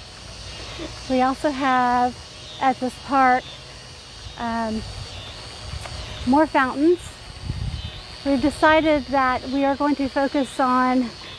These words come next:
the fountains of Macon for the series that Whitney's doing right now.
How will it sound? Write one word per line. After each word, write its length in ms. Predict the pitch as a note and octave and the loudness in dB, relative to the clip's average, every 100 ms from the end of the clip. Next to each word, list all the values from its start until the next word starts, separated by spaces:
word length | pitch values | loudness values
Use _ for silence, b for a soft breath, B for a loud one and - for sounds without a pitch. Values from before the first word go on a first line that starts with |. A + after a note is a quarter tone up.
| B B - - | B B -18 -4
the 80 | C4 | -4
fountains 720 | - D4 D#4+ - E4 E4+ D#4+ - - - - - | 2 4 4 6 6 6 4 -2 -16 -16 -18 -4
of 160 | C4+ B3+ | 0 2
Macon 680 | C4+ C4+ B3+ A#3 A3 A#3+ A#3 - B B B B - | 4 4 0 0 0 -2 -4 -10 B B B B -4
for 160 | B3+ B3 | 0 2
the 140 | A#3+ | 2
series 540 | - D4 C#4+ C#4 C4 A3+ | 0 2 4 6 4 2
that 160 | A3+ | 2
Whitney's 360 | B3 A#3+ A#3+ G#3 | 2 2 0 0
doing 340 | B3 A#3 A3 | 0 2 0
right 220 | A3 A3+ A#3+ | 0 0 0
now. 360 | A#3 G#3+ A3 | -2 -2 -4